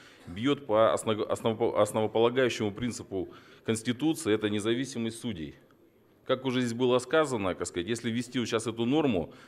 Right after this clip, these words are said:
то судьи первой инстанции начнут подсогласовывать свои решения с судами, э, апелляционных инстанций. Сейчас уже есть эта порочная практика, но она будет ещё больше.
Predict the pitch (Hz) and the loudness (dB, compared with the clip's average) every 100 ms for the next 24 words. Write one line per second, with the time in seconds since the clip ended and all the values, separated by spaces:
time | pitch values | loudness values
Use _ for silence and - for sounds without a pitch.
0 | _ 110 113 101 - - - _ _ _ | _ 4 4 4 -2 -18 -20 _ _ _
1 | _ _ - - 165 120 107 - 165 175 | _ _ -16 -2 0 2 0 4 4 4
2 | 165 160 160 151 147 131 110 110 - 151 | 2 2 2 2 0 -2 0 -2 0 -2
3 | 151 - - 117 123 120 127 131 151 120 | -2 -14 -4 -2 0 2 2 4 4 6
4 | 98 85 107 107 117 - 165 156 143 117 | 4 2 0 0 -2 -2 -2 0 -2 -4
5 | - - - 117 135 143 131 113 - - | -6 -16 -8 2 2 4 0 -2 -8 -20
6 | - _ - 92 85 95 123 120 151 139 | -20 _ -6 -6 -4 -2 -2 0 4 4
7 | 101 98 107 - 98 85 87 117 107 123 | 4 -2 -2 2 0 0 0 0 2 -2
8 | 120 120 - 101 90 87 113 107 110 104 | 0 0 0 0 0 2 0 0 0 -2
9 | 113 104 - 76 78 80 110 113 117 156 | 2 0 -2 -6 -4 -2 -2 0 0 2
10 | 160 104 131 139 135 - 143 104 98 80 | 0 0 -2 -2 -4 0 0 2 -2 -2
11 | 73 | -10